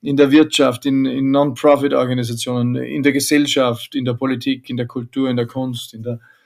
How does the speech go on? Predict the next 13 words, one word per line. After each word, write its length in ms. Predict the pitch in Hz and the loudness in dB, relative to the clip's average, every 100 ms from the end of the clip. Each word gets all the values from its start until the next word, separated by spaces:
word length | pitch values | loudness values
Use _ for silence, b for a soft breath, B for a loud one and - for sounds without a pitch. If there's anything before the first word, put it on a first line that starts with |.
| b - | b -6
Nachbarschaftshilfe, 880 | 143 - 131 135 117 - 135 117 127 | -6 -4 -4 -4 -4 -2 -2 -2 0
wo 120 | 135 | 2
auch 60 | |
immer. 300 | 135 143 120 - B B B B B _ _ _ _ _ _ _ _ _ - | 2 -2 -4 -6 B B B B B _ _ _ _ _ _ _ _ _ -6
Deswegen 260 | 135 131 143 | -4 -2 -2
erste 240 | 139 - | -4 -4
Pflicht, 720 | 135 143 151 - _ - - B 202 220 B _ - | -6 -4 -6 -6 _ -14 -14 B -20 -20 B _ -4
Selbstfürsorge, 1000 | - - - 185 - 175 170 165 165 147 | -2 -2 -4 -4 0 4 4 4 4 4
und 260 | 131 117 | 0 -2
die 80 | 127 | -6
Fürsorge 460 | - - 123 127 127 | -6 -4 -2 -2 -2
für 140 | 123 | -4
andere 480 | 113 123 123 120 | -4 -4 -2 0